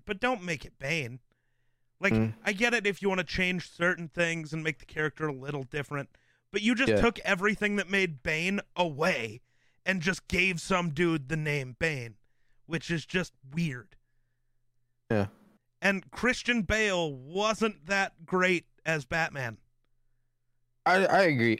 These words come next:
Speaker 2: I think he was solid. He wasn't great.
Speaker 1: I think the movies truly got carried by the villains. Scarecrow,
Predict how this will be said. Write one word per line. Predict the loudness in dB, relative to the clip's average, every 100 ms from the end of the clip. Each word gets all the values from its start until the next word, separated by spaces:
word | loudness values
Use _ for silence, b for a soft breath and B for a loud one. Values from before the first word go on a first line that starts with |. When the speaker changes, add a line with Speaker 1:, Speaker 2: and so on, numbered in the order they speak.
| 2
Speaker 2:
I | 4
think | 4 6
he | 6
was | 6 4
solid. | 0 4 6 6 6 4 2
He | 2
wasn't | 4 6 4 4
great. | 4 4 2 -4 -18 -4
Speaker 1:
I | 0
think | 2 0
the | 0
movies | 2 2 2 -2
truly | -6 0 2 2 0
got | 0 -2
carried | -2 -2 0 -2 -2
by | -4 -4
the |
villains. | -6 -8 -8 -10 -12 -20 _ _ _ _ _ _
Scarecrow, | _ -2 2 2 2 0 0 -2